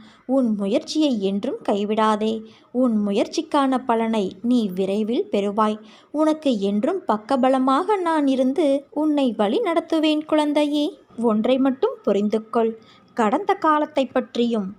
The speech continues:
நிகழ்காலத்தை பற்றியும் வருந்தாதே. எதுவும் நிரந்தரமல்ல. உன் எதிர்காலம் நல்ல காலமாக மாற உள்ளது. அதை உற்சாகத்தோடு வரவேற்க நீ தயாராகு. நான் அதற்கான வேலையை துவங்கிவிட்டேன். நீ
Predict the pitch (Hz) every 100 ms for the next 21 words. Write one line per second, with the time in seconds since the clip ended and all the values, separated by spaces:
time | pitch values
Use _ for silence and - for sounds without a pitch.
0 | - 226 220 330 427 349 330 320 302 302
1 | 285 - 277 254 220 190 208 381 226 220
2 | 220 226 220 - - - 202 208 226 294
3 | 370 208 214 359 226 214 226 226 226 226
4 | - - - 269 262 214 202 294 466 359
5 | 339 320 240 202 196 240 - 277 277 269
6 | 269 294 370 220 220 269 262 190 214 214
7 | 220 - - - - 320 311 226 190 -
8 | 277 277 285 - 339 440 262 254 440 427
9 | 415 381 339 330 262 226 208 262 392 208
10 | 214 226 220 220 _ _ - 240 226 202
11 | 214 - 220 226 220 247 285 427 320 320
12 | 311 302 269 - 196 208 294 208 214 -
13 | 220 220 220 - _ -